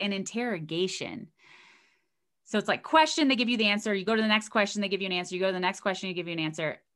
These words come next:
And that's, like, not a great feeling. So when you give an answer to something, you kinda wanna know, like, was it a good answer? Like, is this relevant to you? Um, does this sound normal,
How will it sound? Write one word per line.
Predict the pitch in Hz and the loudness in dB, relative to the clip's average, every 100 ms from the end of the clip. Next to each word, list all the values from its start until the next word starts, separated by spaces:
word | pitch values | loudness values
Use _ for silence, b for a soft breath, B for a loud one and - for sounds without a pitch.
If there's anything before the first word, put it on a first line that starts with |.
| - | 2
And | 220 214 - | 2 2 0
that's, | 269 269 | -6 -2
like, | 466 370 - | -4 -4 2
not | 220 277 | 4 4
a | |
great | 220 214 - | 2 -2 -2
feeling. | 233 185 135 - | -2 -2 -4 -10
So | - 233 214 208 - - _ | -2 4 6 4 2 -10 _
when | 220 240 240 | 2 4 4
you | 226 320 | 2 2
give | 508 359 | 4 2
an | 220 | 2
answer | 240 339 269 | 2 2 2
to | 226 | 0
something, | - 190 175 180 175 | 0 -2 0 -2 -2
you | 196 | -8
kinda | - 427 403 | -2 2 2
wanna | 254 247 185 | 4 4 2
know, | 165 180 330 214 160 | 0 4 6 6 4
like, | 160 156 | 0 -2
was | 156 139 | -4 -4
it | 117 | -8
a | 107 | -12
good | - 139 | -10 -2
answer? | 240 311 330 359 370 359 | 0 0 0 -2 -2 0
Like, | 170 123 - | -2 -2 -6
is | 147 | -8
this | 156 160 | -6 -6
relevant | 139 139 165 208 269 240 | -2 0 0 0 0 -2
to | 285 | -2
you? | 285 294 294 294 285 - | 0 2 0 0 -2 0
Um, | 165 151 143 139 - | 2 2 0 -6 -8
does | - 170 | -4 -4
this | 165 175 - | -4 -6 2
sound | 165 160 156 151 | 4 6 4 2
normal, | 180 247 254 262 254 254 254 | 4 6 6 6 4 2 0